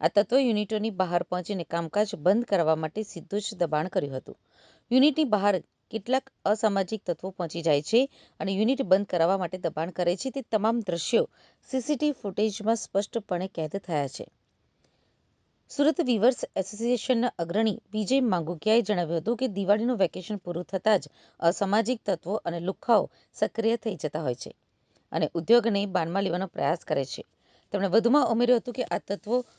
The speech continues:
ઓડિયા ભાષામાં સોશિયલ મીડિયા થકી ધમકી આપી રહ્યા છે, જેથી કામદારો ડરના કારણે નોકરી ઉપર ના આવે. ધમકીઓમાં માત્ર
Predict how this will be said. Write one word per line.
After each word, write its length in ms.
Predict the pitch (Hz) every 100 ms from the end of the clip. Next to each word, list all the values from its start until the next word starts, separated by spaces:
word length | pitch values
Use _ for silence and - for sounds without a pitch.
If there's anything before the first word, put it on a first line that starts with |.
| _
ઓડિયા 320 | 196 233 262 262
ભાષામાં 600 | 208 190 226 220 175 - _ _ -
સોશિયલ 440 | 254 240 - 294
મીડિયા 320 | 269 208 202
થકી 280 | 202 196 220
ધમકી 340 | 185 170 - 202
આપી 180 | -
રહ્યા 200 | 147 131
છે, 180 | 117 - - _ _ _ _ _ _ _ _ - - _ _ - _ -
જેથી 220 | 156 202
કામદારો 500 | - 202 233 233 233
ડરના 320 | 214 180 165 185
કારણે 300 | 190 202 208
નોકરી 340 | 170 - 190
ઉપર 260 | 165 185 180
ના 200 | 165 147
આવે. 240 | 135 233 - - _ 247
ધમકીઓમાં 720 | 233 208 262 277 247 254 247
માત્ર 520 | 165 190 202 240